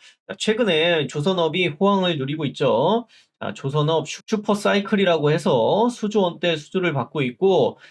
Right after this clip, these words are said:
자, 선박 가격도 사상 최고치가 넘을 것으로 보입니다.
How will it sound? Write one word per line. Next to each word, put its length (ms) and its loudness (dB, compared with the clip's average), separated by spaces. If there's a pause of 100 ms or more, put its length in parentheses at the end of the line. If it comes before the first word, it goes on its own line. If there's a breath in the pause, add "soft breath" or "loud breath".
자, 140 -8
선박 400 -2
가격도 1000 0 (160)
사상 240 0
최고치가 880 0
넘을 240 -2
것으로 420 -4
보입니다. 800 -4